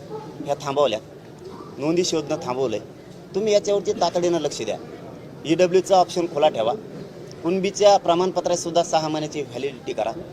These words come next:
आणि शिंदे समितीला मुदतवाढ दिली, रेकॉर्ड शोधायला सुरुवात करा. आता आचारसंहितेत परत दोन महिने जाणार, तुम्ही पुन्हा म्हणणार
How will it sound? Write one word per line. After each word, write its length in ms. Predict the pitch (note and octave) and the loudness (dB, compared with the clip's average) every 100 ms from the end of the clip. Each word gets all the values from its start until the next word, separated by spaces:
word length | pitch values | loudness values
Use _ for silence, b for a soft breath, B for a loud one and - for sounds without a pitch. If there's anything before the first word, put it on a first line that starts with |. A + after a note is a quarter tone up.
| - - - | -16 -12 -4
आणि 180 | D3+ F3 | -2 0
शिंदे 260 | E3 F3 | 0 0
समितीला 380 | F#3+ F3+ F3 F3+ | 2 0 2 2
मुदतवाढ 420 | E3+ E3+ F3 E3 | 2 0 2 2
दिली, 260 | D#3 E3 F#3+ | 2 0 2
रेकॉर्ड 320 | F3 F3+ F#3 | 2 0 -2
शोधायला 260 | F#3 G3 G3 | 2 2 2
सुरुवात 260 | F#3+ G#3 | 2 2
करा. 300 | - G3+ C3 - - - - - - - | 4 4 4 0 -10 -18 -18 -18 -16 -2
आता 240 | D#3+ F#3+ | 2 4
आचारसंहितेत 480 | G3 G3+ F#3+ G3+ G3 | 4 6 4 2 -2
परत 200 | G3 G#3 | 0 2
दोन 220 | F3+ G#3 | 4 4
महिने 180 | G3+ F#3+ | 4 2
जाणार, 220 | F#3 F#3+ | 2 2
तुम्ही 200 | F#3+ G3 | 0 -2
पुन्हा 260 | E3+ G#3+ A3+ | 0 2 4
म्हणणार 300 | A3 F#3+ | 4 4